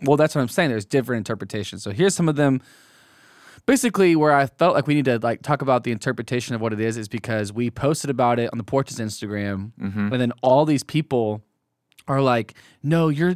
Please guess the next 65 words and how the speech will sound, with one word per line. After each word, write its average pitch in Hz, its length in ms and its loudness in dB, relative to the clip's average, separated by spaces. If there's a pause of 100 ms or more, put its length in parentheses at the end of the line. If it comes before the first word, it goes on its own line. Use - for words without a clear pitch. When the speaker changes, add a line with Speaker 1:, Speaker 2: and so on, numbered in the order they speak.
Speaker 1:
you're, 165 160 -2
that's 185 200 -2
not 196 80 4
what 151 100 0
manifestation 135 640 -2
is. 120 120 -4
You've 120 120 -4
got 131 160 4
it 123 60 2
all 117 120 2
wrong." 104 380 -4
Speaker 2:
Yeah. 117 240 2
Speaker 1:
And 135 80 -2
the 139 40 2
next 170 140 2
person's 135 380 0
like, 117 260 0 (400)
"That's 175 220 4
exactly 165 520 2
what 156 180 6
it 151 120 2
is. 139 260 4
I'm, 165 280 2
that's, - 420 0
that's 175 220 2
so 185 200 2
true. 170 280 2
Thank 160 240 0
you 160 80 -2
for 160 100 -2
speaking 147 300 -4
against 139 280 -4
it." 127 40 -2
And 123 60 0
then 123 40 -2
someone's 147 300 0
like, 123 120 0
"No, 135 280 4
that's 156 320 4
not 131 180 2
what 123 140 2
it 110 100 -2
is." 110 220 -2 (440)
And 156 120 4
I'm 170 80 2
like, 147 240 2 (160)
"See, 220 300 0 (720)
that's 160 220 4
how 233 120 4
you 175 160 4
know 135 180 6
this 147 160 2
thing's 135 280 0
messed 123 340 0
up. 123 320 2
Speaker 2:
Yeah. 104 340 0
Speaker 1:
Is 151 160 2
that 151 100 0
no 151 160 6
one 180 120 4
even 147 180 4
knows 139 240 4
what 127 220 6
it 120 100 0
is. 127 400 0